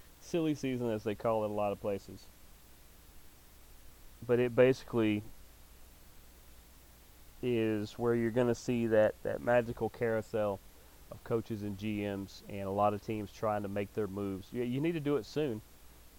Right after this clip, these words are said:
I mean, not just 'cause there's a draft coming up, but, uh, the longer you wait, the less time they have to try to set things up.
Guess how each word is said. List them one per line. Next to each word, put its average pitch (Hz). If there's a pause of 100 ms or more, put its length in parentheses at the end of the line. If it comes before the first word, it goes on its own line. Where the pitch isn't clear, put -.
(340)
I 127
mean, 120
not 135
just 127
'cause 139
there's 117
a 98
draft 117
coming 104
up, 104
but, 104 (120)
uh, 101 (360)
the 120
longer 127
you 117
wait, 117 (180)
the 110
less 110
time 113
they 107
have 107
to 104
try 107
to 101
set 98
things 95
up. 92